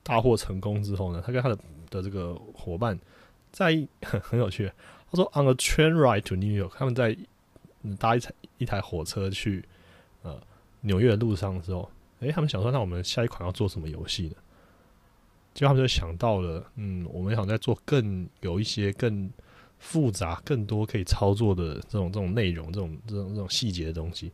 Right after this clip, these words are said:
所以他们就想到了这个，诶，这个《文明帝国》这个，这个主意，那个横跨六千年历史的一个游戏。那他们也很快就做了一些 prototype，啊，只是呢，呃，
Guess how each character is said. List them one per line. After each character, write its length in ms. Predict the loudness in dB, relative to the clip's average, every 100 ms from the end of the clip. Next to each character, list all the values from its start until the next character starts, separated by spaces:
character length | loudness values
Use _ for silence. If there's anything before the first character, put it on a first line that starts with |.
| _ -20 -20 -20 -20 _ _ _
所 120 | 0 4
以 20 |
他 80 | 4
们 40 |
就 60 | 4
想 160 | 2
到 140 | 2 2
了 80 |
这 80 | 2
个， 140 | -2 -4 0
诶， 180 | 0 -2
这 160 | -6 -4
个 420 | -2 -4 -6 -8 -4
《文 120 | 0
明 180 | 0 0
帝 140 | -2
国》 160 | -2 -4
这 80 | -6
个， 100 | -10
这 80 | -8 -8
个 40 |
主 240 | -6 -6 -4
意， 120 | -4 -8 _ _ _ -8
那 80 | -6
个 160 | -4 -6 -6
横 220 | -6 -2
跨 180 | -2 0
六 400 | 4 6 6 4
千 400 | 2 4 4 4
年 240 | 2 2
历 160 | 2 2
史 300 | -2 -6 -6
的 120 | -8
一 60 |
个 100 | -6
游 300 | -8 -6 -8
戏。 260 | -8 -10 -12 _ _ _ _ -10 -10 -10 -16 4
那 80 | 8
他 60 | 8
们 80 | 8
也 40 |
很 80 | 6
快 260 | 6 8 8
就 220 | 6 4
做 240 | 6 4
了 80 | 4
一 40 | 2
些 200 | 0 6
prototype， 760 | 6 8 6 4 0 -2 -6 -8 -20 -20 -20
啊， 100 | -20 -20 -20 -20 -18 -6
只 140 | -2
是 180 | 2 4
呢， 320 | 8 8 6 2 _ -14 -2
呃， 360 | 0 2 0